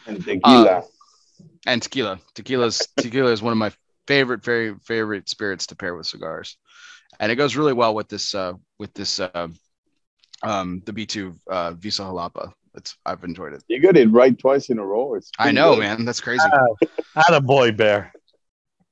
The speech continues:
Speaker 2: It, it was,
Speaker 1: Hmm.
Speaker 2: it was bound, it was bound to happen. A blind squirrel finds a nut every once in a while. So, <laughs> and, uh,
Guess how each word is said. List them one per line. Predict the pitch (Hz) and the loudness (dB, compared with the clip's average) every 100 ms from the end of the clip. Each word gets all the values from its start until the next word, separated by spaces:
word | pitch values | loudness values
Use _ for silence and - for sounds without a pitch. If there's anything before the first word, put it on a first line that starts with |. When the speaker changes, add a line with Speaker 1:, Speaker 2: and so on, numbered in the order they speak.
| _ _ _ _ _ - | _ _ _ _ _ -4
Speaker 2:
It, | 139 | -2
it | 160 | 4
was, | 175 | 6
Speaker 1:
Hmm. | 156 | 6
Speaker 2:
it | 175 | 4
was | 156 | 6
bound, | 202 202 196 | 8 8 6
it | |
was | 156 | 2
bound | 135 175 156 | 4 4 4
to | |
happen. | 139 135 - | 2 2 0
A | 110 | -8
blind | 104 127 127 | -4 -4 -4
squirrel | - 113 | -8 -10
finds | - 110 | -8 -8
a | 104 | -6
nut | 104 | -8
every | 95 | -10
once | 92 95 - | -12 -12 -12
in | |
a | 82 | -12
while. | 78 90 | -12 -14
So, | - - 87 - - - | -16 -16 -14 -14 -14 -4
<laughs> | 165 - - 151 - - - 135 _ - - - - - _ _ _ _ - | -4 -2 -4 -4 0 -2 -2 -14 _ -14 -14 -14 -18 -18 _ _ _ _ -2
and, | 139 139 135 | 4 4 6
uh, | 139 131 | 6 6